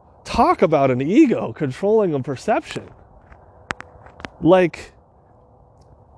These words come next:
no one ever argues with me. When people argue to keep scarcity alive, which, again, remember,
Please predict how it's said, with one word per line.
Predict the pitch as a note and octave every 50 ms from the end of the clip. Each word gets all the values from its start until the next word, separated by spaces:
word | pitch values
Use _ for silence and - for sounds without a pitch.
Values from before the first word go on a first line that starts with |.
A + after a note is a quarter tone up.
| - -
no | D#3+ D#3 F3+ G3 B3 C#4 F4+ G4
one | F#4+ F4+ E4 D4+ A#3+ G#3+ G3+ - -
ever | G#3 B3 C#4 D4 C#4+ B3+ G3+ - -
argues | F3+ G3 A3+ A#3+ G#3+ F#3 F#3+ E3+ C#3+
with | D#3+ C#3+ C3+
me. | D3 C3+ B2+
When | B2+ D3+ E3+
people | - - C#4 E4 - F4+ - -
argue | E3+ F3 G3 G#3 G3 A3 A#3 A3
to | F#3+
keep | - - - G#3 G3+ -
scarcity | - - - D3+ D3+ F3 - - F#3+ G#3
alive, | G3+ F#3+ D3 C3 D3 F3+ G#3 F3
which, | F3 E3+ D#3+ - - -
again, | D#3 D#3 E3+ C4+ C4+ G#3+
remember, | E3+ E3+ F#3+ B3 B3+ F#3 C3 A2 A#2